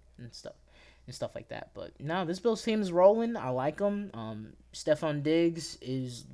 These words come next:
look, <laughs> is looking like one of the, looking like a top, uh, like a top ten receiver at the moment.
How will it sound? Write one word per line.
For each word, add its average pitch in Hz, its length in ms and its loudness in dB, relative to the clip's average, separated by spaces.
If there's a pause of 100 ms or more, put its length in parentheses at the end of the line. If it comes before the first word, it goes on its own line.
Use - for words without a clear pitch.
look, 139 220 -4 (460)
<laughs> - 280 -20
is 156 320 0
looking 175 200 4
like 147 200 2
one 143 160 0
of 135 280 -4
the, 131 100 -6
looking 143 260 -4
like 139 200 -4
a 131 260 -2 (300)
top, - 400 -2
uh, 117 320 -4 (260)
like 123 140 -12
a 123 60 -10
top 131 260 -4
ten 139 200 -4
receiver 143 440 -4 (120)
at 127 140 -14
the 131 60 -8
moment. 139 320 -6